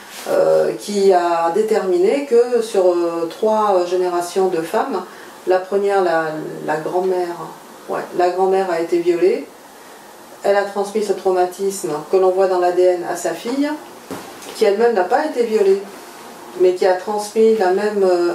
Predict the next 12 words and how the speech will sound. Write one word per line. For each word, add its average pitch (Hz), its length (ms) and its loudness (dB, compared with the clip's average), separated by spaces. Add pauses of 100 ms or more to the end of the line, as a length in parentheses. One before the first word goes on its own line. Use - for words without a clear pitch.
information 214 800 0
du 180 140 0
viol 269 400 0
à 196 80 -2
sa 202 180 -4
fille. 180 300 -6 (680)
Donc 196 200 0
la 196 140 2
petite 269 320 -2
fille 254 240 -2
est 214 100 2
porteuse 208 680 0